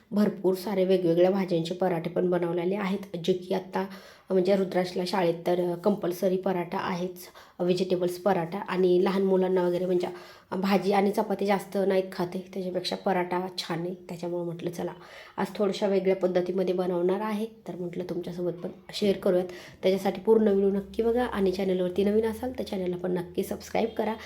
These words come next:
तर बघू शकता, मी केलेली आहे अगोदर कुकरमध्ये भाजी. तर ही भाजी आहे ना,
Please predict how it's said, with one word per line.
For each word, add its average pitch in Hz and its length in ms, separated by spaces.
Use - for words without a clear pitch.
तर 185 80
बघू 214 140
शकता, 240 320
मी 185 240
केलेली 175 280
आहे 185 180
अगोदर 180 280
कुकरमध्ये 180 580
भाजी. 208 360
तर 170 120
ही 208 140
भाजी 202 320
आहे 214 220
ना, 190 80